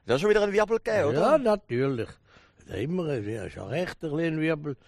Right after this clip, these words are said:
Speaker 2: Man hat auch gesehen, dass man das also sichtbar liest. Ja, ich habe gesagt, wir haben so viele Gratisanzeiger. Die tun ja der lokale Teil im Vordergrund. Also die erste Seite sind der lokale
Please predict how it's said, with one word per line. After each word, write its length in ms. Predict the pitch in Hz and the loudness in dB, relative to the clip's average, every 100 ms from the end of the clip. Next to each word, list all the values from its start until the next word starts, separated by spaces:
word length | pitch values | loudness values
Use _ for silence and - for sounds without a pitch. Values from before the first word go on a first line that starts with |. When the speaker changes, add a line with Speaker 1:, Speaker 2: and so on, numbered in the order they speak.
| - - _ | -20 -20 _
Speaker 2:
Man 160 | - 95 | -10 -6
hat 80 | 90 | -6
auch 80 | |
gesehen, 260 | - 117 156 | -6 -6 -6
dass 140 | 185 92 | -6 -12
man 100 | 95 | -12
das 200 | 98 87 | -12 -10
also 280 | 95 82 90 | -10 -10 -12
sichtbar 460 | - 90 87 95 | -12 -14 -14 -14
liest. 400 | 87 139 160 - _ _ _ _ _ _ | -8 -6 -8 -12 _ _ _ _ _ _
Ja, 160 | 131 | -8
ich 80 | 95 | -6
habe 120 | 80 | -10
gesagt, 240 | 76 - 101 | -12 -12 -8
wir 80 | 104 | -6
haben 180 | 107 92 | -6 -8
so 140 | 123 | -8
viele 140 | 104 107 | -8 -10
Gratisanzeiger. 1200 | 95 123 151 - 151 147 147 135 - 127 123 123 - _ _ _ _ | -6 -6 -6 -6 -8 -4 -4 -6 -6 -4 -4 -6 -12 _ _ _ _
Die 100 | 165 | -6
tun 320 | 156 170 170 | -2 0 0
ja 200 | 151 151 - _ _ _ | 0 -2 -4 _ _ _
der 120 | 131 | -2
lokale 720 | 143 131 - - 185 180 165 - | 0 -2 -2 4 6 6 2 0
Teil 320 | 151 151 156 | 0 2 0
im 100 | 143 | -2
Vordergrund. 640 | 131 131 123 120 101 85 | -2 -2 -4 -10 -12 -14
Also 220 | 95 92 101 | -14 -12 -12
die 200 | - 127 | -6 -4
erste 320 | 156 - 110 | -4 -6 -12
Seite 440 | 92 160 - 156 - _ _ | -8 -10 -10 -16 -16 _ _
sind 320 | - 143 - | -6 -6 -6
der 80 | 123 | -8
lokale 560 | 117 - 123 123 113 | -8 -4 -2 -2 -4